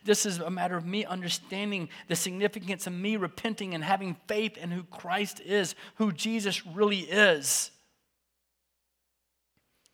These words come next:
And it prepares us for the primary part of this passage. So here's the scene. John the Baptist is there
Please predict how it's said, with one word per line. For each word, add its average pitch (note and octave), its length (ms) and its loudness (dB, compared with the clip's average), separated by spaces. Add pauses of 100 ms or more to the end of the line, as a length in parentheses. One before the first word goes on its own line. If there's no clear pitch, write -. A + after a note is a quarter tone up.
(880)
And A#2+ 300 -8
it C3 220 -12
prepares - 580 -8
us G#2+ 100 -12
for - 160 -16
the A#2+ 100 -12
primary D3 460 -10
part - 380 -8
of B2+ 100 -20
this - 260 -12 (300)
passage. - 720 -10 (1800)
So B2+ 140 -8
here's D#3 300 -8
the D#3+ 120 -10
scene. G2+ 440 -10 (1040)
John D3 460 -4
the B2+ 60 -16
Baptist C3 500 -4
is B2 120 -12
there A#2+ 460 -8